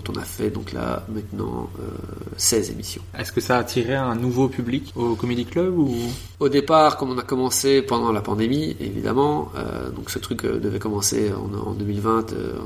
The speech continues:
Speaker 1: je pense qu'on a fait la première en, en deux mille vingt et un, ou
Speaker 2: Oui.
Speaker 1: même en deux mille, ça devait commencer en deux mille dix-neuf, on a fait la première en deux mille vingt et un.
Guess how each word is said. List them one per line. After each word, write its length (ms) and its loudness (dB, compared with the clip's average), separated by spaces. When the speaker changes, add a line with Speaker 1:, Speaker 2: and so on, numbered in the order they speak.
Speaker 1:
je 80 -10
pense 120 -8
qu'on 120 -6
a 40 -4
fait 100 -4
la 80 -2
première 400 -4
en, 560 -6
en 140 -8
deux 80 -2
mille 140 -4
vingt 200 -6
et 60 2
un, 80 4
ou 260 2
Speaker 2:
Oui. 100 -2
Speaker 1:
même 140 4
en 60 2
deux 100 0
mille, 140 -2
ça 120 -10
devait 140 -6
commencer 220 -4
en 40 -4
deux 80 0
mille 100 -2
dix-neuf, 300 0
on 60 -4
a 40 -6
fait 80 -4
la 60 -4
première 180 -4
en 40 -2
deux 80 -2
mille 120 -4
vingt 160 -6
et 40 -6
un. 100 -4